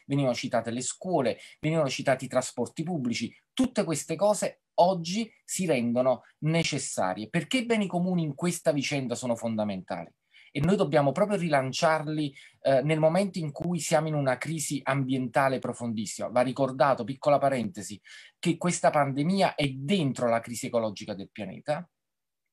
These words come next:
che non è un destino, non è un dato di fatto improvviso, non c'è nulla di metafisico nella pandemia. La pandemia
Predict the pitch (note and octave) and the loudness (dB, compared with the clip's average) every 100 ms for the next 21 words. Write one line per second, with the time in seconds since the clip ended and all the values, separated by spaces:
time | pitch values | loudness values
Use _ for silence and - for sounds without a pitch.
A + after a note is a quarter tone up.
0 | _ - C3+ D3 D3+ C3+ A#2+ A2+ - - | _ -2 4 6 6 6 4 0 -4 -4
1 | C#3+ G#2+ A#2+ C#3+ - - - - D3 E3 | -2 2 2 2 -4 -20 -16 0 4 6
2 | E3+ D#3 - C#3+ C#3 C3+ C3+ C#3 B2+ C#3+ | 6 2 2 2 6 4 4 0 0 2
3 | C3 A#2+ - B2+ A2+ B2 A2 A2 G#2 F2+ | 2 0 -2 -2 0 -2 -2 -2 -2 -2
4 | C#3+ C#3+ C3+ C#3+ C#3 G3 F#3 C#3+ C#3 C3+ | 0 0 0 0 2 2 2 2 2 2
5 | C3+ B2+ F3 - A2+ G#2+ G#2 - - _ | 0 0 -2 -2 -4 0 0 0 -20 _
6 | C3+ C#3+ B2 G#2 A2+ A2+ A2+ A2 G2+ A2+ | 0 2 4 2 2 0 0 0 0 -2
7 | A#2+ C#3 C#3+ D3 D#3+ G3 F#3 B2+ | 0 0 2 2 0 0 2 2